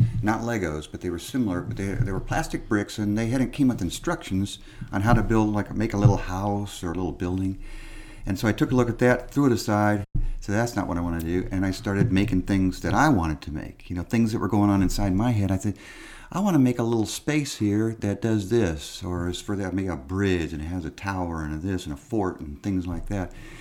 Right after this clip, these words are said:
And I would be making these things. My mom and dad come by and look and say, "Whoa, I think he's gonna be an architect." And so I just, oh, I looked up and I thought, "Oh, okay, yeah, whatever you say."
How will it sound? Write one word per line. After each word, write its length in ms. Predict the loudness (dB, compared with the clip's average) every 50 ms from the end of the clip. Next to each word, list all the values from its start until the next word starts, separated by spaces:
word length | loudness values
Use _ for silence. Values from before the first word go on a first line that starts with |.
| -16 -16 -8 -2
And 100 | 0 2
I 60 | 2
would 100 | 2 4
be 100 | 2 4
making 320 | 4 4 4 4 4 2
these 180 | 2 2 2 0
things. 220 | 0 0 0 0
My 80 | 0 0
mom 160 | 2 2 2
and 80 | 4 4
dad 180 | 2 2 2
come 200 | 2 2 2 4
by 120 | 4 6 4
and 120 | 4 4
look 160 | 2 0 0
and 100 | -2 -4
say, 160 | -2 -2 -2 -2 -4 -6 -8 -14 -16 -16 -6 0
"Whoa, 500 | 2 4 6 6 6 6 4 2 -2 -6 -12 -20 -20 -20 -20 -20 -20 -20 -20 -20 -20 -20 -20 -20 -20 -20 -20 -20 -20 _ -20 _ _ -20 -14 -8
I 60 | -2 4
think 160 | 4 4 4
he's 100 | 2 -4
gonna 160 | -4 -4 -2
be 140 | -2 -2 0
an 80 | 2
architect." 720 | 2 2 2 2 0 -2 -4 -2 -4 -4 -4 -8 -14 -14 -8 -6
And 140 | -4 -4
so 240 | -2 0 0 2 2
I 100 | 4 2
just, 280 | 0 -2 -4 -8 -10 -14 -8 -2
oh, 240 | 0 0 2 2 2
I 100 | 2 2
looked 280 | 2 0 0 0 0
up 160 | -2 -2 0
and 80 | 0 -2
I 20 |
thought, 220 | 0 2 0 0 0 -2 -4
"Oh, 200 | -4 -2 0 0
okay, 320 | 0 0 0 0 0 0 0
yeah, 160 | -2 -2 -2
whatever 280 | 0 0 0 2 2 2
you 120 | 2 2
say." 400 | 0 0 -2 0 0 0 -2 -4